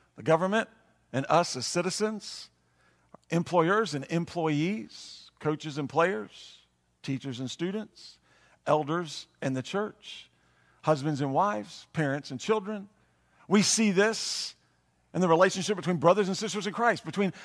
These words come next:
our relationships with one another as we submit to one another out of reverence for Christ. And so we know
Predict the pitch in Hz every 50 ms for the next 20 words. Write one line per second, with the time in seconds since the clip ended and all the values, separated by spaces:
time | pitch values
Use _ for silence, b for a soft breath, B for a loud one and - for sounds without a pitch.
0 | B B B - 190 208 202 185 196 214 - 196 214 - 202 185 170 208 185 196
1 | 208 196 202 220 233 196 165 - 175 139 165 220 226 190 - - 214 185 185 262
2 | - - 196 226 220 196 185 180 180 190 214 - 185 180 185 147 139 147 196 220
3 | 196 165 190 226 233 220 - - - - - - b b b b b b b b
4 | b b b - - - 208 202 196 190 190 190 190 180 165 156 - _ _ _
5 | _ _ _ _ _ _ - - 170 156 135 110 - - - _ - - - -
6 | - - - - - _ _ _ _ _ _ _ _ _ _ _ _ _ _ _
7 | _ _ _ _ _ _ _ - 156 - - 190 185 175 165 185 202 196 180 165
8 | 180 208 214 196 185 165 151 143 -